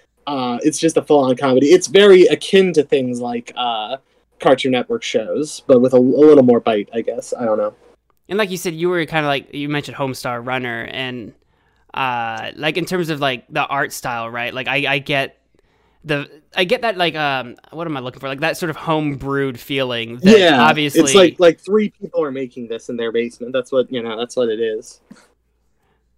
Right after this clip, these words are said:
Speaker 2: And I think that's really fun. And I don't think you see a lot of that. Uh,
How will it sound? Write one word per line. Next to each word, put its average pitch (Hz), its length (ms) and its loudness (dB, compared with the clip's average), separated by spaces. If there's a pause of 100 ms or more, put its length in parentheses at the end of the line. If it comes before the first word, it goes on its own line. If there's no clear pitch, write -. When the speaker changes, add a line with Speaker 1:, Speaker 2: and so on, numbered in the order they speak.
Speaker 2:
And 139 120 -6
I 139 60 -4
think 139 180 -8
that's - 340 -12 (320)
really 156 280 -2
fun. 143 300 -4
And 135 100 -2
I 147 40 0
don't 202 160 -2
think 226 160 -10
you 175 80 -4
see 185 340 -6
a 151 100 -4
lot 143 300 0
of 123 300 -10
that. 120 440 -8 (200)
Uh, 127 500 -12